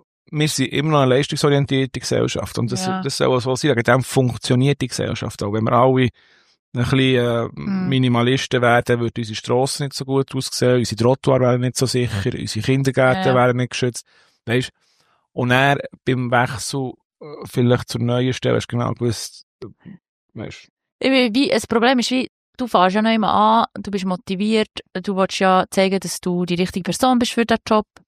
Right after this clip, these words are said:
Speaker 2: Und jetzt in meinem Fall war halt auch viel gewesen, es war eine Branche gewesen, wo es einfach normal war, dass wenn Hochsaison war, dass du zehn,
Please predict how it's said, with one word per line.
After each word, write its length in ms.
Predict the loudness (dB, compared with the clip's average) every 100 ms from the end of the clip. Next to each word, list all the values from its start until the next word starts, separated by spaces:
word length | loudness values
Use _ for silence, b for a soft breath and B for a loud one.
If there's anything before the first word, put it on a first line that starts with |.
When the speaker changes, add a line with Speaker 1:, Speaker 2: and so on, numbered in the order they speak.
| _ _ _ _
Speaker 2:
Und 100 | -2
jetzt 180 | 0 0
in 80 | 0
meinem 160 | 0
Fall 180 | 4 4
war 140 | 4 2
halt 120 | 0
auch 60 | 0
viel 200 | 0 0
gewesen, 400 | -2 -2 -2 -2
es 120 | -2
war 60 | -2 -2
eine 20 |
Branche 380 | 0 2 2 -2
gewesen, 320 | -4 -4 -2
wo 40 | -2
es 100 | 0
einfach 320 | 0 0 -4
normal 480 | -2 0 4 6 6
war, 480 | 2 -2 -4 -2 -4 _ _ _ _ _ _ _ -4
dass 140 | 0
wenn 180 | 0 2
Hochsaison 540 | 2 0 0 0 2
war, 500 | 0 -2 -4 0 0
dass 240 | 0 -2 -2
du 360 | 0 2 2 0 -2
zehn, 300 | 2 4 4